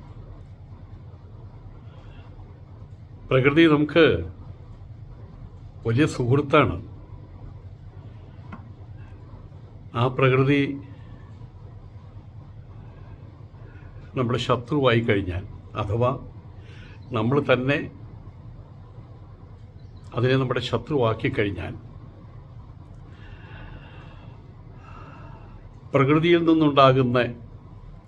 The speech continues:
പ്രതികരണം അത് നമുക്ക് തടയാൻ കഴിയില്ല. നമ്മൾ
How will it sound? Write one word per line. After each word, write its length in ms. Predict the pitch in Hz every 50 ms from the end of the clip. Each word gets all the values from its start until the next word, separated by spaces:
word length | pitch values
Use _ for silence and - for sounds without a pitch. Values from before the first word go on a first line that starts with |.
| - - - - - - - - - - - - - - - - - -
പ്രതികരണം 540 | 127 113 120 113 123 120 110 92 82 82 - - - - - - - - - - - - - - - 113
അത് 100 | 113 123 135
നമുക്ക് 300 | 139 131 113 120 - 147 135 117 95 87 87 - - - - - - - - - - - - - - - - - - - -
തടയാൻ 300 | 113 98 104 101 104 110 113
കഴിയില്ല. 320 | 117 101 95 92 92 - - - - - - - - - - - - - - - - - - - - - - - - - - - - - - - - - - - - - - - - - - - - - - - - - - - - - - - - - - - - - - - - - - - - - - - - - - - - - - - - - - - - - - - - - - -
നമ്മൾ 160 | 135 131 131